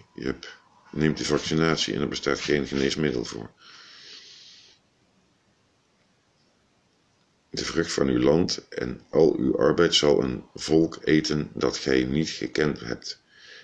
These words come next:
En gij zult alle dagen alleenlijk verdrukt en gepletterd zijn. Het, ja, het is datgene wat het doel is van Agenda eenentwintig, toch?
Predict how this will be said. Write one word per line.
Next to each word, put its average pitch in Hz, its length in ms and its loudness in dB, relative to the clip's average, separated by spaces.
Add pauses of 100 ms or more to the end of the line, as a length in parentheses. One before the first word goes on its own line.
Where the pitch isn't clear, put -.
(120)
En 71 240 -2
gij 65 220 0
zult 67 400 2
alle 82 240 6
dagen 78 420 2
alleenlijk - 1000 -2 (320)
verdrukt - 420 -2
en 65 220 -4
gepletterd - 880 -6 (180)
zijn. 60 400 -6 (1080)
Het, - 260 -10 (800)
ja, - 420 -2 (140)
het - 140 -14
is - 280 -8
datgene 62 580 -4
wat - 380 -10
het 67 180 -10
doel 80 220 0
is 76 120 0
van 71 180 -4
Agenda 67 300 -2
eenentwintig, 62 600 -4
toch? - 240 -14